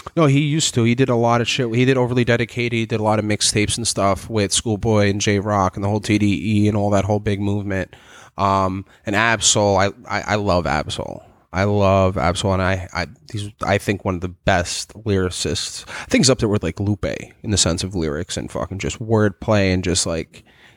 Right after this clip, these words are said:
out of this world. Um, yeah, and I love Good, Good Kid, Mad City. I love To Pimp a Butterfly. Um, Damn, I wasn't crazy about.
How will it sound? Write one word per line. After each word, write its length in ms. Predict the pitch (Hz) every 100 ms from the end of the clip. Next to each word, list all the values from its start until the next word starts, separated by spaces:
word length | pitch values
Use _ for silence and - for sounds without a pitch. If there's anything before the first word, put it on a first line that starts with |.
| _ _ -
out 180 | 113
of 80 | 104
this 180 | 95 -
world. 300 | 92 60 - - 101
Um, 480 | 107 101 95 92 - _ _ _ _ _ _ -
yeah, 320 | 139 82 - -
and 120 | 123
I 140 | 113 143
love 180 | 160 131
Good, 300 | 135 135 131
Good 160 | 123
Kid, 140 | 127 117
Mad 260 | 113 107
City. 480 | - 120 113 110 107
I 80 | 101
love 180 | 107 101
To 100 | -
Pimp 160 | 104
a 60 | 110
Butterfly. 760 | 107 104 98 110 104 101 98 92 _ - - _ -
Um, 460 | 107 104 98 95 - 135 104
Damn, 500 | 143 135 151 175 190
I 180 | 127 113
wasn't 380 | 117 127 123 120
crazy 480 | - 117 107 98 78
about. 240 | 50